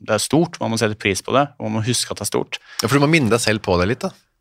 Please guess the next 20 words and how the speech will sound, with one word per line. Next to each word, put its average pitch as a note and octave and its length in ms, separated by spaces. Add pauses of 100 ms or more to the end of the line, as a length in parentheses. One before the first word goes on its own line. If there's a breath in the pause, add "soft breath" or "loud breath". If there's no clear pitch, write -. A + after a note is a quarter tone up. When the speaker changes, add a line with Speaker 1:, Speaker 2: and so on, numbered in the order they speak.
(320)
Speaker 1:
Ja, D#3 220
fordi D3 300
at A#2+ 140
man C3+ 140
har A2+ 200
en B2 100
over-, G2 340
et A#2 120
overlevelsesinstinkt, F#2 1120
altså A#2+ 140
når A2 220
jeg G2+ 100
snakker G#2+ 200
om F#2+ 100
det G2 160
der, F2 140
at - 80
den A2 120
eneste G#2+ 240
måten F#2+ 120